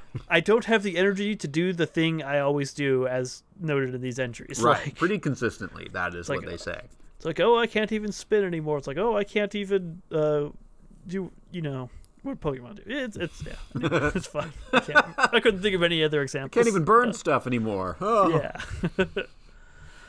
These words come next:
Speaker 2: Um, and when it levels up, it, it sings again. Mm-hmm. "Leveling up makes me cheery." Which, yeah, me
Speaker 1: Yeah,
Speaker 2: too.
Speaker 1: makes me cheery too.
Speaker 2: Um, that's Altaria.
Speaker 1: Uh-oh.
Speaker 2: Um,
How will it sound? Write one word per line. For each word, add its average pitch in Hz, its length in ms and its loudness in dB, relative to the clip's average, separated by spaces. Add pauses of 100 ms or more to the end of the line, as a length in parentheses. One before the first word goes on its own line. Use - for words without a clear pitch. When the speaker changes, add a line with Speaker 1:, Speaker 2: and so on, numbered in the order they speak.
(260)
Speaker 2:
Um, 151 580 4 (520)
and 156 120 2
when 175 100 4
it 165 60 -6
levels 208 260 2
up, 196 260 6
it, 151 200 0
it 143 120 -6
sings 170 300 0
again. 175 800 -2
Mm-hmm. 208 380 -6 (120)
"Leveling 202 380 2
up 175 220 2
makes 156 280 -4
me 175 100 -2
cheery." 131 480 -4 (560)
Which, - 380 -10
yeah, 277 180 -6 (140)
me 165 80 -6
Speaker 1:
Yeah, 190 140 -2
Speaker 2:
too. 285 80 -8
Speaker 1:
makes 135 200 -6
me 143 100 -4
cheery 151 260 -6
too. 160 280 -2 (1300)
Speaker 2:
Um, 175 520 -10 (1300)
that's 220 420 2 (180)
Altaria. 175 1500 2 (220)
Speaker 1:
Uh-oh. 131 500 0
Speaker 2:
Um, 123 200 -12